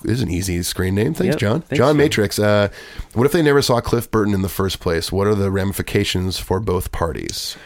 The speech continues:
Speaker 2: Well, I definitely think Cliff would have landed somewhere.
Speaker 1: He absolutely would have. He was such a fantastic musician. I think Trauma probably would have gone on to do some cool
Speaker 2: Right,
Speaker 1: stuff.
Speaker 2: because of Cliff.
Speaker 1: Yeah.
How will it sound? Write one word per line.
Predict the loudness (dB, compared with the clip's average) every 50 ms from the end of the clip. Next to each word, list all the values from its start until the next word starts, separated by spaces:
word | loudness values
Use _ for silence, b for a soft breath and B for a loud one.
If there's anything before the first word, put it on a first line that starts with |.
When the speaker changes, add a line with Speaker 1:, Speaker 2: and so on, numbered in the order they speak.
| B B B
Speaker 2:
Well, | 0 2 4 4
I | 4 4 4 2
definitely | 2 2 2 2 2 2 2 0
think | 0 0 0 -2 0
Cliff | 0 2 2 2 2 0
would | -2 -2
have | -2 -2 -2
landed | -2 -2 -2 -4 -4
somewhere. | -4 -4 -4 -4 -4 -4 -4 -6 -8 -10 -14 -16 _ -6
Speaker 1:
He | -2 0 0 2
absolutely | 2 2 2 2 0 0 0 0 0
would | 0 0
have. | 0 0
He | -2
was | 0 0
such | 0 0 0 0
a | -2
fantastic | -2 -2 -2 -2 -2 0 -2 -2 0 0 -2 -2
musician. | -2 -4 -4 -4 -4 -4 -4 -2
I | -2
think | 0 0 0 0
Trauma | 0 2 2 2 4 4 2 2
probably | 2 2 2 2 2 2
would | 2 2 0
have | 0 0
gone | 0 0 2 2
on | 2 0
to | 0 0
do | -2 -2
some | -2 -4 -4
cool | -2 -2 0
Speaker 2:
Right, | 2 2
Speaker 1:
stuff. | 4 4 2 2 0 -2 -6
Speaker 2:
because | -6 -4 -2 -2
of | -2 -4
Cliff. | -2 -2 0 0 0 -2 -4 -2
Speaker 1:
Yeah. | 0 0 2 2 2 0